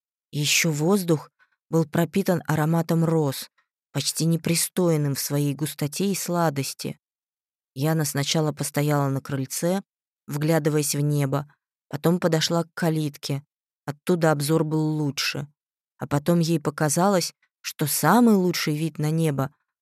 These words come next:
открывается с улицы. Яна взялась за калитку рукой и вскрикнула от боли. "Роза!" Высокий цветок прильнул к калитке сбоку, у столбика,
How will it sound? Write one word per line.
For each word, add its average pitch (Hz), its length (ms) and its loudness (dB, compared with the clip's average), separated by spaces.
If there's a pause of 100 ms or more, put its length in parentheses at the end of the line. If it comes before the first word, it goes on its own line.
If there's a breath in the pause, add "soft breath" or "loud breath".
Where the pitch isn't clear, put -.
(120)
открывается 160 580 0
с - 140 -4
улицы. 156 520 -4 (920)
Яна 151 320 0
взялась 156 380 2
за 147 140 -2
калитку 160 480 0
рукой 208 480 0 (400 soft breath)
и - 80 -4
вскрикнула 156 680 2
от 156 100 -2
боли. 147 500 -2 (760)
"Роза!" 139 580 0 (840)
Высокий 170 460 0
цветок 175 520 0
прильнул 170 460 0
к - 100 -14
калитке 185 480 -4
сбоку, 170 600 -2 (360 soft breath)
у - 40 -10
столбика, 151 720 0